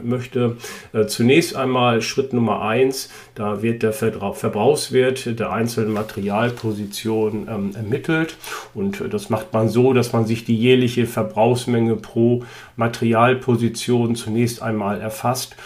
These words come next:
und die dann mit dem Einkaufspreis je Mengeneinheit, äh, multipliziert. In der Regel macht man es so, dass man vereinfacht, äh, auf einen durchschnittlichen, äh, Einkaufspreis, äh, dann, äh, zurückgreift, wobei man immer so ein bisschen aufpassen muss,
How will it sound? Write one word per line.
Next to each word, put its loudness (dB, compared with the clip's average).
und -4
die -2
dann 2
mit -2
dem 0
Einkaufspreis -4
je -2
Mengeneinheit, -4
äh, -10
multipliziert. -2
In 2
der 6
Regel 6
macht 2
man 6
es 4
so, 4
dass 0
man 2
vereinfacht, 2
äh, -4
auf -4
einen -6
durchschnittlichen, 0
äh, -6
Einkaufspreis, -2
äh, -4
dann, 0
äh, -4
zurückgreift, 2
wobei 4
man 2
immer 4
so 0
ein -4
bisschen -2
aufpassen -2
muss, 0